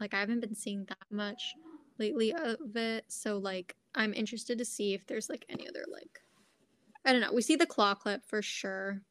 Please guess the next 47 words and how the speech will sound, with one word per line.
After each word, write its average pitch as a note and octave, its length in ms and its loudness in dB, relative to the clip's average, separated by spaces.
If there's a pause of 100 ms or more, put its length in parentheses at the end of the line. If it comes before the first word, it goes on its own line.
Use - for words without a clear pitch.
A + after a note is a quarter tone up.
but G#3+ 100 0
I G#3 120 4
wanna G#3 220 0
know A#3+ 200 0
what B3+ 200 -4
else - 260 -6
is C#4+ 100 -10
gonna - 160 -10
be - 60 -14
coming - 260 -10
in B3+ 120 -10
for - 140 -16
spring. - 580 -10
I A#3 100 0
feel C#4+ 180 2 (100)
like A#4+ 120 2
hair A#3 260 2
down G3+ 600 -2 (580)
is A3 120 -10
coming, A#3+ 440 0
like, A#3 280 -2 (460)
it A#3+ 100 4
was, A#3+ 160 6
like, B3+ 200 2
blowout G#3+ 500 2
for B3 100 -2
a A#3+ 60 0
while, B3 240 0
but A3 120 -2
I G#3 80 2
feel G#3 160 -2
like G#3 140 -4
I'm A3 100 -2
seeing, G#3+ 200 -4
like, G3 200 -6
straightened - 600 -8
hairs - 260 -6
kinda - 220 -14
coming - 260 -10
back, - 280 -10
too. - 260 -6
Just, - 220 -14
like, E4+ 200 -8
super, - 440 -6
super - 300 -8
straight - 280 -10
hair. - 300 -12